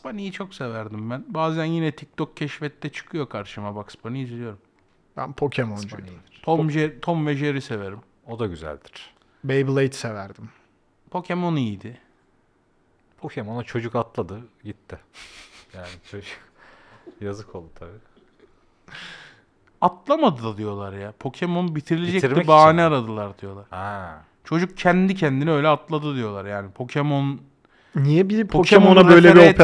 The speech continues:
Speaker 2: operasyon
Speaker 1: diyorlar
Speaker 2: yapsın
Speaker 1: ya.
Speaker 2: ki?
Speaker 1: Bir de mesela ben
Speaker 3: Biz
Speaker 1: şimdi
Speaker 3: çocuk
Speaker 1: balkondan kızılcık şerbeti diye atlasam mesela dizi bitecek mi?
Speaker 2: <laughs>
Speaker 1: O dönem Pokemon bitirilmeye çalışılmış gibi geliyor
Speaker 3: Olabilir,
Speaker 1: bana ya.
Speaker 3: çok popülerdi ya.
Speaker 2: Oğlum Pokemon'a
Speaker 3: İnanılmaz
Speaker 2: kim
Speaker 3: da.
Speaker 2: niye operasyon çeksin ya? Türkçe
Speaker 1: Taso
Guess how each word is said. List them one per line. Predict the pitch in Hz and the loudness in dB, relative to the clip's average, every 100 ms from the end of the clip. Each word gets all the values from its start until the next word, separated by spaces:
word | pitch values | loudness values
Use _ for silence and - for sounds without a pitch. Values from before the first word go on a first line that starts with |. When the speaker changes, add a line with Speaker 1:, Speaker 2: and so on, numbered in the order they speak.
| 160 | 10
Speaker 2:
operasyon | 160 147 156 | 10 8 8
Speaker 1:
diyorlar | 156 147 | 10 8
Speaker 2:
yapsın | 123 117 - | 4 2 2
Speaker 1:
ya. | |
Speaker 2:
ki? | - 135 175 | 2 0 0
Speaker 1:
Bir | 208 | 2
de | |
mesela | 254 247 247 | 2 4 2
ben | 247 | 2
Speaker 3:
Biz | 247 | 0
Speaker 1:
şimdi | 254 254 | 0 4
Speaker 3:
çocuk | 175 147 156 - - - - - - - 269 - - | 4 2 -6 -14 -20 -20 -20 -20 -20 -20 -20 -20 -2
Speaker 1:
balkondan | 190 202 202 214 220 214 208 | 6 6 6 0 2 2 2
kızılcık | - 190 208 202 196 | -2 -2 -2 -4 -2
şerbeti | 214 202 190 190 202 202 | 2 2 2 -2 -2 0
diye | 190 185 | 2 2
atlasam | 185 175 180 180 | 2 0 2 4
mesela | 180 262 | 10 10
dizi | 254 | 10
bitecek | 175 - 202 - | 8 6 2 -2
mi? | - - _ _ _ - - - - - | -8 -18 _ _ _ -20 -12 -10 2 6
Speaker 2:
<laughs> | 226 233 - - - - - | 8 6 4 -12 -20 -20 -4
Speaker 1:
O | 220 247 | 0 2
dönem | 294 294 247 - | 4 4 2 -2
Pokemon | - 190 262 262 240 | -4 2 6 8 8
bitirilmeye | 208 - 220 233 233 240 254 | 6 4 4 6 6 6 6
çalışılmış | 233 175 143 139 123 117 - | 4 4 2 -2 -4 -6 -6
gibi | 123 117 | -6 -4
geliyor | 110 107 104 | -6 -6 -6
Speaker 3:
Olabilir, | 110 98 | -6 -6
Speaker 1:
bana | 95 | -10
ya. | 95 | -6
Speaker 3:
çok | 139 135 | -6 -6
popülerdi | 127 - 92 82 - | -14 -14 -14 -14 -16
ya. | 76 90 101 - - - - | -14 -12 -12 -16 -18 -18 -6
Speaker 2:
Oğlum | 147 196 | 0 0
Pokemon'a | - 131 185 202 220 | 0 -2 0 2 2
Speaker 3:
İnanılmaz | 127 | 2
Speaker 2:
kim | 156 214 | 2 4
Speaker 3:
da. | |
Speaker 2:
niye | 202 254 | 6 4
operasyon | 240 226 185 - 151 135 | 4 2 2 -2 -6 -6
çeksin | 131 120 - 123 | -8 -8 -10 -12
ya? | 117 | -10
Türkçe | - 156 - - | -2 -2 0 0
Speaker 1:
Taso | 170 | 0